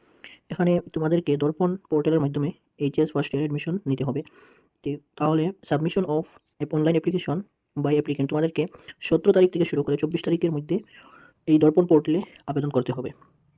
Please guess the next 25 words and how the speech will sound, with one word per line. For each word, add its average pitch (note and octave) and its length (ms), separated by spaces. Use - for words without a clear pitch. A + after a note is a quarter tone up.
তারপর E3 260
preparation F#3 460
of D#3 60
merit D3+ 260
list C#3+ 160
অথবা D3 200
waiting D3+ 300
list - 240
by C#3 120
the C#3 100
institution। - 380
তুমি E3 200
যে, F3+ 80
তোমরা F3 240
যে D#3+ 100
অ্যাপ্লাই D#3+ 240
করবে, D3+ 240
আবেদন D#3+ 220
করবে, D3+ 160
এই C#3+ 120
আবেদনের E3 360
পর C#3+ 120
স্কুল F3 220
থেকে E3+ 160
একটি C#3+ 200